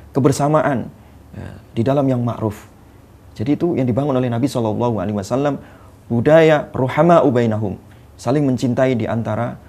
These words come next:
mereka. Bahkan di dalam hadis yang lain diriwayatkan oleh Imam Abu Hurairah bahwa sahabat Abu Hurairah itu meriwayatkan satu hadis, Nabi Shallallahu Alaihi Wasallam pernah kedatangan, eh, seorang tamu, ya. Seorang tamu yang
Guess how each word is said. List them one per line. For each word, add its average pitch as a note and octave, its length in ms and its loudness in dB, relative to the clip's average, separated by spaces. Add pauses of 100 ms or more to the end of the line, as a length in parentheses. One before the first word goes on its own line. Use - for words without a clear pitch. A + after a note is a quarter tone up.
(240)
mereka. G2 400 -8 (560)
Bahkan B2+ 240 -6
di A2+ 80 0
dalam A2 240 2
hadis G2 320 -4
yang F#2+ 400 -8 (400)
lain A2 240 -4
diriwayatkan G#2+ 720 0
oleh G#2 160 -2
Imam A2+ 240 -2
Abu G#2 160 -6
Hurairah G#2 400 -4 (560)
bahwa B2+ 640 0 (480)
sahabat A#2 400 -4
Abu A2 160 -2
Hurairah G#2+ 240 -4
itu C#3 80 -2
meriwayatkan A#2+ 400 0
satu A2 240 -6
hadis, A2 320 0 (560)
Nabi D#3+ 240 4
Shallallahu D3 480 4
Alaihi C3+ 240 4
Wasallam C#3 320 -2
pernah C3 320 -2
kedatangan, A#2 640 -4 (160)
eh, G2 320 -12
seorang A2+ 400 -6
tamu, G#2 400 -6
ya. - 80 -18 (720)
Seorang B2 320 0
tamu B2+ 320 -2
yang G#2+ 400 -4